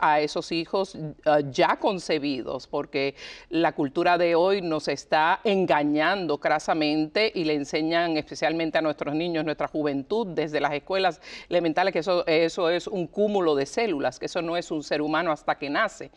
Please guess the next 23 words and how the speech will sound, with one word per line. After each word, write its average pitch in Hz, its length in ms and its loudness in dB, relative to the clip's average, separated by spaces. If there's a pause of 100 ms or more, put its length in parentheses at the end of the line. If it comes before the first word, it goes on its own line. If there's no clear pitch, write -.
(320)
No 160 160 2
hay 160 180 4
un, 175 160 0
no 160 220 2
hay 160 160 2
un 180 140 0
engaño, 160 440 2
una 156 120 0
aberración 151 460 -2
más 147 160 -4
grande 151 320 0
que 143 300 0
esa 175 380 0
en 147 140 -2
la 135 120 2
cultura 175 540 -2
en 135 100 -2
este 143 220 -2
momento, 143 560 0 (340)
eh, 151 360 2
porque 156 680 2 (100)
la 165 380 6
fe 233 640 0